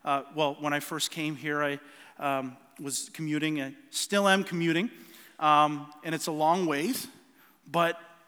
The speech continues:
but we've been praying about where to live, right? And where to move, and, and, and, and so we have a real estate agent, we have a mortgage broker, we have all, all that stuff, right? And, uh, and it's funny because Ann and I, we, we've been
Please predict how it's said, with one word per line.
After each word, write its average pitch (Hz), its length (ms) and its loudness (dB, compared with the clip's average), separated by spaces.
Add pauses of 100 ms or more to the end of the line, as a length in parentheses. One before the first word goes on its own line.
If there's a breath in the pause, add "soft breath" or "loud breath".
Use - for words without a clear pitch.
(100)
but 165 360 -4
we've 190 180 -2
been 175 160 -2
praying 196 360 2
about 165 280 0
where 160 160 2
to 165 60 -2
live, 170 360 0
right? 165 220 -2 (480 loud breath)
And 147 180 -4
where 165 240 4
to 175 160 -6
move, 175 540 0
and, 143 180 -4
and, 143 220 -8
and, 147 200 -4 (200 loud breath)
and 151 140 -6
so 165 100 -6
we 160 120 -4
have 156 180 -4
a 156 100 -4 (100)
real 156 160 -4
estate 156 260 -4
agent, 160 360 -4
we 143 120 -8
have 139 100 -10
a 139 40 -8
mortgage 143 380 -8
broker, 160 300 -6
we 143 100 -4
have 147 140 -4
all, 165 260 0
all 165 220 0
that 170 260 4
stuff, - 420 -4
right? 151 220 -6 (500 loud breath)
And, 139 300 -6
uh, 143 220 2 (1120 soft breath)
and 202 100 4
it's 185 100 0
funny 254 280 4
because 165 420 -2 (100)
Ann 190 160 4
and 208 140 2
I, 190 160 8
we, 185 180 0
we've 170 280 -4
been 170 380 -2